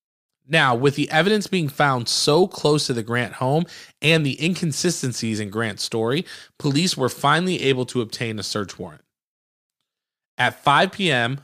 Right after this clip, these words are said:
on March second, police deployed a convoy to the Grant's home and the business that Stephen Grant worked at. Inside the home,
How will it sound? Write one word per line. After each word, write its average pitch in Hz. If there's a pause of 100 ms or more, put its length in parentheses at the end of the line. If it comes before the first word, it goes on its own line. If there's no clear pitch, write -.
on 117
March 117
second, 104 (340)
police 143
deployed 160
a 175
convoy 131
to 117
the 110
Grant's 127
home 110 (360)
and 139
the 123
business 127
that 113
Stephen 120
Grant 104
worked 123
at. 92 (520)
Inside 170
the 135
home, 98